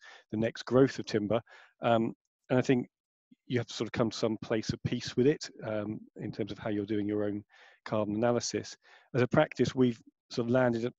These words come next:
on that middle ground. We, we think there is some sequestration to take into account for, uh, that is useful, uh, but we don't think we can quite go to the, the far end of including the ne-, the next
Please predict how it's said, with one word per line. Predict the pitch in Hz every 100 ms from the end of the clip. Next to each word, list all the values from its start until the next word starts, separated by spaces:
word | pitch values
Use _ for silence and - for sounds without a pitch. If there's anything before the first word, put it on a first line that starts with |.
| _ _
on | -
that | 117 -
middle | 127 120 107
ground. | 104 104 104
We, | 110 117
we | 123
think | 131 135
there | 117
is | 123
some | - 110
sequestration | - - - - 104 - 98
to | - 110 - _ _ _
take | - 110
into | 107 101 98
account | - 123 139
for, | - 107 113 _ - - _ -
uh, | 104
that | 98
is | 107 101 - _ 175
useful, | 127 127 - - 101 127 151 - _ _ _
uh, | 113
but | 104 117
we | 113
don't | 113 -
think | - -
we | 110
can | -
quite | - 110 107
go | 117 104
to | - 101
the, | 101 - _ _ -
the |
far | - 113 107
end | 101 98
of |
including | 98 95 104 101
the | 98
ne-, | 117 -
the |
next | 107 104 -